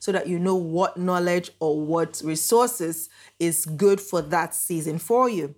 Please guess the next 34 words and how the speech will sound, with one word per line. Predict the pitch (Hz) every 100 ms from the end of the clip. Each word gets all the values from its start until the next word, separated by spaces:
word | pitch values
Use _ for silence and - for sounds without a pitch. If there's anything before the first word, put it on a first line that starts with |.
| -
Okay, | 160 208
so | 208 233
I'm | 247 294
hoping | 226 214 214 202 202 -
that | 170
these | 226 320
resources | 247 214 208
that | 196
I'm | 180
gonna | 180 185
be | 170
sharing | - 175 170
with | 165 160
you | 170 156 156 - - -
will | 233
be | 220
great | 160 185 180
for | 170
you | 156 151
for | - 160
your | 151 156
season. | 151 - 143 139 - - - -
Like | 165
I | 151
said, | 151 180 175
number | 185 202
one | 208 254 262
is | 220
called | - 196 185
Freedom. | - 240 254 262 262
It's | 202 202
a | 196
new | 185 190 226
platform, | 233 226 202 - 208 202